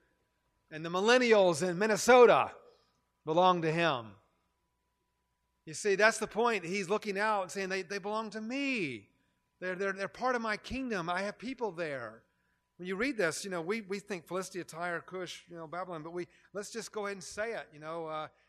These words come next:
the, God has people among the Iranians and the Syrian refugees, and God has people among the, among isis. Yes,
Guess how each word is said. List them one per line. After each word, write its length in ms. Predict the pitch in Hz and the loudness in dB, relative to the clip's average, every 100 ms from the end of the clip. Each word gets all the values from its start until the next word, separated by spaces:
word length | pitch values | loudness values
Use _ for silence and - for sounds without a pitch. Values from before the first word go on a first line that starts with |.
| _ 147 | _ -10
the, 220 | 180 175 170 | -6 -6 -6
God 300 | 185 208 202 | 0 2 2
has 240 | 196 196 | 2 0
people 300 | - 220 220 | -2 -8 -6
among 200 | 196 196 | -4 -2
the 80 | 190 | 0
Iranians 1120 | 196 190 185 220 233 208 185 151 127 117 110 - - | 2 2 2 2 2 0 0 -4 -8 -14 -16 -18 -18
and 140 | 180 | -10
the 80 | 170 | -8
Syrian 560 | 156 - 247 247 226 202 | -8 -2 0 2 0 0
refugees, 1040 | 214 214 202 170 180 170 143 123 113 104 - - - | -2 -2 -6 -2 0 0 0 -4 -8 -12 -16 -20 -14
and 100 | 175 | -4
God 140 | 175 214 | 2 4
has 120 | 208 | 4
people 360 | - 254 220 | 0 -2 0
among 340 | 214 202 202 196 | 0 2 0 0
the, 180 | 185 185 | -2 -2
among 200 | 202 226 208 | 0 0 4
isis. 600 | 220 220 180 131 - - _ _ _ _ _ _ _ | 4 4 -2 -4 -8 -14 _ _ _ _ _ _ _
Yes, 480 | 190 180 - - | 0 0 0 -10